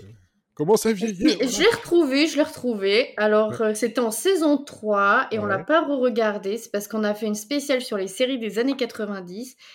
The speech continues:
Speaker 2: Et en
Speaker 1: Ouais,
Speaker 2: plus, je
Speaker 1: c'est
Speaker 2: crois que c'est moi qui en avais parlé de, <laughs> de Demain à la Une. Voilà.
Speaker 1: Ouais. Ouais, ouais, bah, c'est l'épisode, euh, pop-,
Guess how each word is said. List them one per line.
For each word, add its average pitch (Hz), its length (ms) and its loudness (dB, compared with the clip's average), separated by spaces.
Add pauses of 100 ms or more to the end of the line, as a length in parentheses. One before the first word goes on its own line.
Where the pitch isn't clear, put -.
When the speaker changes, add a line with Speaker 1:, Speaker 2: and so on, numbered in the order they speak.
(160)
Speaker 2:
Et - 80 -6
en - 40 -6
Speaker 1:
Ouais, 147 60 -8
Speaker 2:
plus, 247 120 -14
je - 0 -
Speaker 1:
c'est 247 60 -14
Speaker 2:
crois 240 120 -2
que 226 100 -12
c'est - 120 -2
moi 208 160 0
qui 240 160 -8
en 208 40 -2
avais 175 180 -4
parlé - 280 -6
de, - 100 0
<laughs> - 0 -
de 226 260 2
Demain 302 520 4
à 247 60 6
la 247 400 0
Une. - 360 -4 (2500)
Voilà. 247 360 -10
Speaker 1:
Ouais. 104 240 -6 (420)
Ouais, 123 120 -6
ouais, 104 220 -8
bah, 131 140 -10
c'est 110 220 -10
l'épisode, 110 680 -10
euh, 107 1040 -10
pop-, 101 180 -20